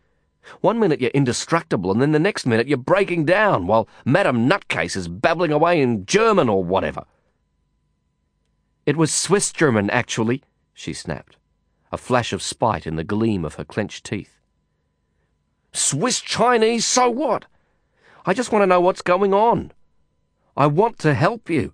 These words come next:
I want to know, well, where I stand." A few more people stopped to join the idlers.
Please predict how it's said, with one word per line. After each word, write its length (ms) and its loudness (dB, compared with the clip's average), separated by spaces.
I 60 2
want 200 2
to 60 2
know, 280 2
well, 240 2
where 320 4
I 120 4
stand." 640 -2
A 60 -10
few 180 0
more 180 2
people 300 -8
stopped 460 -8
to 80 -18
join 320 0
the 140 -4
idlers. 520 -4